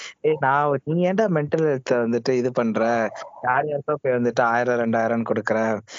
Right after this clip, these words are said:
பேசாம நீ வந்து என்கிட்ட, என்கிட்ட வந்து பேசுற, நானே உனக்கு ஒரு ஃப்ரெண்டு மாதிரி தான், என்கிட்ட ஷேர் பண்ணுன்னு" சொல்லிட்டு நம்ம கிட்ட இன்ஃபர்மேஷனை அப்படியே பக்கத்து வீட்டு ஆன்ட்டி,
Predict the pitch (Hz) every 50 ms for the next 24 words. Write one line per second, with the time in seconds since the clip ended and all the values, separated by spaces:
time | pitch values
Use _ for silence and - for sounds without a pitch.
0 | - - - - 139 131 - 156 156 160 160 151 143 135 127 127 131 139 135 127
1 | 123 127 135 139 147 131 - 139 131 127 127 131 131 131 143 143 170 151 139 139
2 | 127 123 123 113 110 120 113 117 113 110 113 117 123 135 143 156 160 147 135 120
3 | - 120 113 113 - - 120 123 123 127 127 123 117 110 110 107 110 107 110 110
4 | 107 101 95 - - - - - - - 120 135 139 139 139 143 151 147 - 139
5 | 131 139 139 135 135 123 123 127 127 - 131 117 117 135 139 131 120 123 123 123
6 | 120 123 123 143 139 135 127 120 - 135 131 135 127 113 - 120 117 113 - -
7 | - - _ _ - - 120 123 - 135 147 147 - 131 - - 143 143 139 127
8 | - 123 117 117 117 117 113 - 127 123 127 127 131 - 120